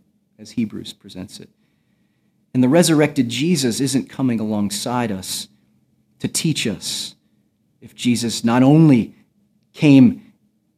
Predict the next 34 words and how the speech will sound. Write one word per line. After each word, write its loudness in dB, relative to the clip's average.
and -2
became 6
human, 2
and 2
not 4
only 6
died 2
to -12
forgive -6
our -6
sins, 2
and 2
not 6
only 8
was 2
resurrected 2
to 0
vindicate 4
that, -2
but -4
if -4
he's -2
not 0
also -2
seated 0
in 2
the 0
heavenly -2
realms, -4
preparing 4
a 2
place -6
for -10
us -16